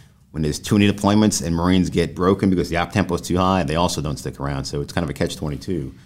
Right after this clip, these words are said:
Um, so for, for those fields where you have a hard time retaining, there's different incentives, whether it's monetary, uh, duty station preference, et cetera,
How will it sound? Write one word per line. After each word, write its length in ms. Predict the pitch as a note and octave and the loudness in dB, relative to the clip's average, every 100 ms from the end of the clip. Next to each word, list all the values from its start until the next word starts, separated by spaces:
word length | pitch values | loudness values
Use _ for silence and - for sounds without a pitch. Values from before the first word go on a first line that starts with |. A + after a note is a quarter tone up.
| _ _ _ - | _ _ _ -12
Um, 340 | D2+ D2+ D2 | -6 -4 -4
so 500 | - F2+ D#2+ D#2 - - _ _ _ - - | -2 0 0 0 -4 -18 _ _ _ -20 -10
for, 120 | F2+ | -8
for 140 | - | -4
those 580 | E2+ F#2 F#2+ F2+ F2+ - | 0 4 4 4 0 -4
fields 680 | - - - A2+ E2+ D#2 C#2+ | -8 -8 2 2 2 0 -4
where 120 | D#2+ | -2
you 80 | D#2 | 0
have 120 | E2 | 0
a 40 | D2+ | -2
hard 260 | F2 E2+ | 0 -2
time 260 | - E2 D2+ | -2 -4 -4
retaining, 580 | D2+ - F2+ D#2 D2 - - _ | -4 -2 -2 -2 -6 -8 -18 _
there's 120 | D#2 | -8
different 260 | - - D#2+ | -6 -4 -4
incentives, 500 | C#2+ - D2+ C2 C#2 | -4 -4 -6 -6 -8
whether 180 | D2 C#2+ | -6 -6
it's 140 | - | -4
monetary, 800 | F2 E2 D#2+ - E2 D#2 D2+ C#2+ - _ _ _ _ | -2 -2 -2 -2 -2 -2 -4 -8 -14 _ _ _ _
uh, 80 | C#2 | -16
duty 220 | C#2 F2 | -6 -4
station 340 | D#2 E2 - D#2 | -2 -2 -4 -4
preference, 720 | - E2 - D2+ D2+ - - | -2 -4 -4 -6 -4 -6 -8
et 80 | - | -6
cetera, 440 | - F#2 D2+ C#2+ | -2 0 0 -4